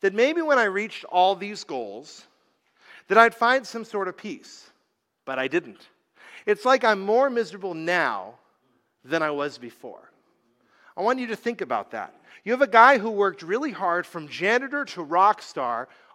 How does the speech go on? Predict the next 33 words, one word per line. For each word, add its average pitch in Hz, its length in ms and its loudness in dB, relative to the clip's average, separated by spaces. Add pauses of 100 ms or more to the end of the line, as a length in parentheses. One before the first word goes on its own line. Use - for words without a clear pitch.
all 262 420 4
over 196 340 0
just 165 280 -10
dominating 208 760 0 (300)
music 185 580 -6
and 151 160 -6
just 180 240 -8
making 202 420 -6
a, 165 200 0 (400)
making 196 320 -4
a 156 60 -8
huge 233 420 -8
name 240 200 0
for 165 160 -16
himself. 139 460 -8 (200)
And 202 160 -2
he 262 200 -2
describes 208 800 0 (180)
that 202 340 4 (160)
at 165 180 2
the 180 140 -6
end 254 160 0
of 247 80 -2
that 196 200 4
journey, 160 440 -6 (200)
he's 180 320 -10
more 226 360 0
miserable 185 480 -6
now 151 680 0 (340)
than 170 280 -2
he 170 140 -10
was 135 280 -8
before. 107 540 -20